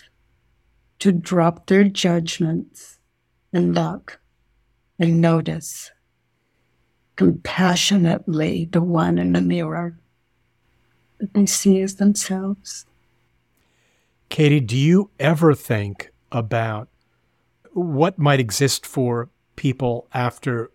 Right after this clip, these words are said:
Speaker 2: we die? Do you think that people are going to be judged?
Speaker 1: Like, um,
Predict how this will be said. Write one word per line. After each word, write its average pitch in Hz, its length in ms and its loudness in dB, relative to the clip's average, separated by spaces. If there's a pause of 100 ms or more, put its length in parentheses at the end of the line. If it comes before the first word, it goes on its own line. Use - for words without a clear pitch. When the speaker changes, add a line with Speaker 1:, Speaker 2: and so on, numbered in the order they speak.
Speaker 2:
we 117 240 -2
die? 117 360 0
Do 107 180 -6
you 110 140 -2
think 131 460 -6
that 127 280 -8
people 131 260 -2
are 123 40 -2
going 127 240 -2
to 123 60 0
be 123 160 -2
judged? 117 760 -2 (1600)
Speaker 1:
Like, 196 420 0
um, 190 460 -4